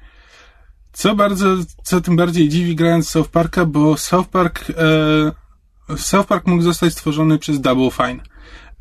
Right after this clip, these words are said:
Szczególnie, że Double Fine stworzyło już taką grę, nazywała się Costume Quest i była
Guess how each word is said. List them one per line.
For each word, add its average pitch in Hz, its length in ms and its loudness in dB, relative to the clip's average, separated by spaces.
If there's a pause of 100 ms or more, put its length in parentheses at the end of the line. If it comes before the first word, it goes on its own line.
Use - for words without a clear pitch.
(120)
Szczególnie, 185 400 2
że 165 60 0
Double 180 320 2
Fine 185 220 0
stworzyło 170 560 0
już 143 140 0
taką 147 320 0
grę, 156 220 0
nazywała 165 420 2
się 165 160 -4
Costume 156 420 0
Quest 160 500 -2 (320)
i 175 120 0
była 180 220 2